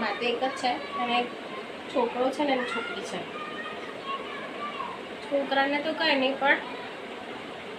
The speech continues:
જે ધ્યાના છે ને, એ હજુ કેટલા વર્ષની? અઢી, ત્રણ વર્ષની થઈ હશે, I think.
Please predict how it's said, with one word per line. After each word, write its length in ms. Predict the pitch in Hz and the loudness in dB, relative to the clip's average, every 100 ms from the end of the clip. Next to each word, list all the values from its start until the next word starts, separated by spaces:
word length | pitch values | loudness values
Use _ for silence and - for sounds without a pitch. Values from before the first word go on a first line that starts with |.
| - 254 | -6 -2
જે 80 | 254 | 4
ધ્યાના 460 | 269 262 233 254 | 8 10 8 6
છે 200 | 269 330 | 6 4
ને, 140 | 247 226 247 | 6 6 6
એ 60 | 240 | 4
હજુ 300 | 247 254 254 302 | 4 0 0 -2
કેટલા 240 | 311 339 | 2 4
વર્ષની? 600 | 208 175 165 - 214 214 214 - - - - | 4 2 0 0 -2 0 0 0 0 -2 -4
અઢી, 180 | 214 247 | 0 0
ત્રણ 360 | 226 247 247 262 | 2 4 6 6
વર્ષની 340 | 247 254 262 | 4 2 0
થઈ 200 | 262 233 240 | 2 2 2
હશે, 220 | 226 214 | 0 -2
I 100 | 196 - | -6 -6
think. 140 | 196 | -6